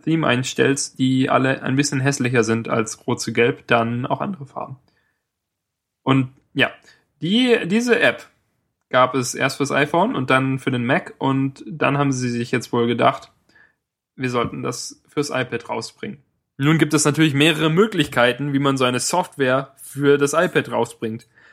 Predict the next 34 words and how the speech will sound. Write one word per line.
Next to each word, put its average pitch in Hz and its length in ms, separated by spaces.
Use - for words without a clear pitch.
Möglichkeit 180 540
eins: 202 600
man 135 160
macht 151 260
die 147 140
f-, - 180
eventuell 170 480
schon 190 200
vorhandene 180 600
iPhone-App 151 600
zu 160 120
einer 160 160
Universal-App. 165 840
Und 131 220
dann 131 360
kann 139 240
jeder, 151 280
der, 131 400
der 123 160
die 127 120
App 135 180
fürs 135 160
iPhone 151 380
hat, 123 280
sie 151 200
auch 190 160
auf 170 120
seinem 175 340
potenziellen 185 500
iPad 180 340
benutzen. 123 460
Und 135 120
jemand, 131 340
der, 123 380